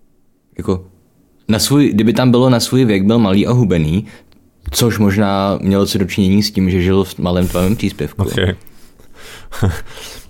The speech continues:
Speaker 2: Tak, eh,
Speaker 1: Ale teď, teď, jak se na to dívám, tak mi přijde v angličtině i v češtině, že to je syn-, syntakticky blbě vystavená věta.
Speaker 2: Mhm, ok. Eh, já, dobře.
Speaker 1: Ale možná jenom tam vidím něco, co tam není, co já vím. Už je pozdě.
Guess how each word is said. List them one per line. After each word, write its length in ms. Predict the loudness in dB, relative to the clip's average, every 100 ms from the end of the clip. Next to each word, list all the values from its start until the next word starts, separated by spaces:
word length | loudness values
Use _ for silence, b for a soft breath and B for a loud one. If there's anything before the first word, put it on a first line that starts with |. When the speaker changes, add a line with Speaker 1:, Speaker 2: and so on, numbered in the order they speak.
| -6
Speaker 2:
Tak, 220 | -4 0
eh, 200 | 2 2
Speaker 1:
Ale 160 | 2 0 -2
teď, 180 | -4 -4
teď, 160 | -2 -2
jak 100 | 0
se 100 | 0
na 40 |
to 100 | 0
dívám, 260 | 2 2 2
tak 140 | 2
mi 60 | -2
přijde 220 | 0 -2
v 80 | 2
angličtině 460 | 2 2 0 0 0
i 40 |
v 40 |
češtině, 420 | 0 -4 -2 0 0
že 80 |
to 80 | 2
je 60 | 0
syn-, 200 | 0 -2
syntakticky 580 | -2 -2 -2 -6 -4 -2
blbě 220 | 0 0
vystavená 440 | -2 -2 -2 -2
věta. 320 | -2 -6 -6 -4
Speaker 2:
Mhm, 320 | 0 2 0 -2
ok. 120 | -6 -4
Eh, 160 | -6 b b b b b 0 2 4 2 0 _ -4
já, 340 | 0 2 0 -2 _ _ _ _ _ _
dobře. 360 | -4 -2 -2 -6 -8 -20 -20 _ _ _ _ _
Speaker 1:
Ale 140 | -2 0
možná 360 | 0 0 0
jenom 240 | 0 -2 -2
tam 200 | -4 -4
vidím 440 | -4 -4 -6 -6
něco, 400 | -8 -8 -8 -8
co 160 | -10 -8
tam 180 | -8 -8
není, 300 | -6 -6 -8 -12
co 160 | -18 -14
já 100 | -10 -10
vím. 160 | -10 -10
Už 100 | -6
je 80 | -4
pozdě. 760 | 0 -2 0 0 0 0 -4